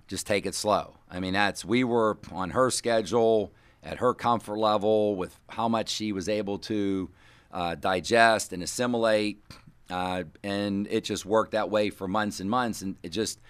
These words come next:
the, you, the, there isn't any correct speed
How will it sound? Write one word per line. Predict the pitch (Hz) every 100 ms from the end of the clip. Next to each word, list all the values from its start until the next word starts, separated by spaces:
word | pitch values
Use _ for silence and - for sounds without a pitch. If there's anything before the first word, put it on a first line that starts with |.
| - -
the, | 113
you, | - 113 104
the, | 95 117 85
there | 117 117
isn't | 135 127 127
any | 117 120 113 98
correct | - 113 110 -
speed | - 135 131 120 107 82